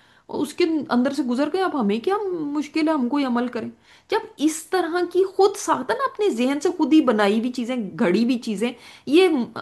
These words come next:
अवाम में मशहूर कर दी जाती हैं, अवाम को क्या मुसीबत पड़ी हुई है कि वो कोई अमल करे, कोई क्यों सच बोले, कोई क्यों ईमानदारी के साथ ज़िंदगी अपनी, अ, अ, मुश्किल में डाले, कोई क्यों हलाल के ऊपर जिए, कोई क्यों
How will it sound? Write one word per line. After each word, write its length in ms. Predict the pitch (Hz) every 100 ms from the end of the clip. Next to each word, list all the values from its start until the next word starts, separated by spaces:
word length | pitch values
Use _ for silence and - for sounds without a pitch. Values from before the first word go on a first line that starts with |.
| -
अवाम 340 | 214 202 233
में 100 | 294
मशहूर 400 | 285 247 - 262
कर 180 | 311 233
दी 160 | 208
जाती 280 | 214 196 -
हैं, 80 | 285 - - -
अवाम 300 | 381 403 427
को 200 | 440 -
क्या 240 | 311 330 427
मुसीबत 540 | 508 427 330 294 302 -
पड़ी 200 | 233 226
हुई 80 |
है 60 | 254
कि 120 | 254
वो 160 | 247 247
कोई 200 | 254 247
अमल 220 | 185 202
करे, 220 | 202 196
कोई 160 | 226 277 -
क्यों 260 | 311 381
सच 320 | 381 - 220 233
बोले, 400 | 190 190 180 214
कोई 140 | 233
क्यों 280 | 233 302 339
ईमानदारी 520 | 240 202 226 190 196
के 120 | 214
साथ 180 | 208 208
ज़िंदगी 420 | 190 185 185 208
अपनी, 320 | 202 202 220 220 - - -
अ, 40 |
अ, 640 | 202 185 180 180 202 190 170
मुश्किल 460 | 175 196 196 247 226
में 180 | 214
डाले, 380 | 180 165 180 202 - - _
कोई 160 | 311 302
क्यों 320 | 302 339 349
हलाल 380 | 196 185 175 240
के 120 | 247
ऊपर 220 | 233 214
जिए, 380 | 190 180 185 226
कोई 240 | 233 240
क्यों 460 | 247 294 349 359